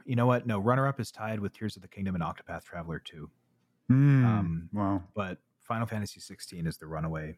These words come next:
Speaker 1: winner, definitely.
Speaker 2: Hmm.
Speaker 1: What about you?
Speaker 2: I don't know. It's been an interesting year for me because there's certainly been a lot of great things that have come out that I've quite enjoyed and had a lot of thoughts on between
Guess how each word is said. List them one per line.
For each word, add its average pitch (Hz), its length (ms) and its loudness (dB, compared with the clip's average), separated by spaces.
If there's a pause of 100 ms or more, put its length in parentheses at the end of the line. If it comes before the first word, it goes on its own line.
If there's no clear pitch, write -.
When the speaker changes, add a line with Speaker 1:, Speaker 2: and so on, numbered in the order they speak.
Speaker 1:
winner, 80 400 -4 (120)
definitely. 87 460 -6 (680)
Speaker 2:
Hmm. 107 440 2 (180)
Speaker 1:
What 107 80 -6
about 95 180 -8
you? 92 160 -10 (2250)
Speaker 2:
I 123 160 4
don't 208 300 6
know. 196 480 8
It's 92 220 0
been 139 180 6
an 175 140 8
interesting 156 640 6
year 123 240 6
for 143 180 2
me 107 220 4
because 98 640 0
there's 107 280 0
certainly 127 400 4
been 110 200 2
a 104 100 2
lot 104 160 4
of 98 140 0
great 98 260 0
things 98 300 0
that 101 100 0
have 90 140 -4
come 95 240 0
out 95 440 0
that 92 120 0
I've 92 160 -4
quite 98 240 0
enjoyed 95 580 0
and 92 300 -2 (120)
had 101 180 0
a 98 40 0
lot 92 220 0
of 92 80 -6
thoughts 95 360 -2
on 92 220 -4
between 92 540 -4